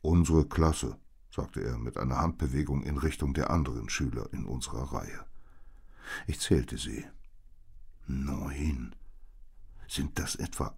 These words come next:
alle? Und warum seid ihr nur so wenige? Wenig Anmeldung.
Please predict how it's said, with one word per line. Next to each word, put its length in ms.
alle? 520
Und 160
warum 260
seid 220
ihr 100
nur 140
so 260
wenige? 560
Wenig 560
Anmeldung. 720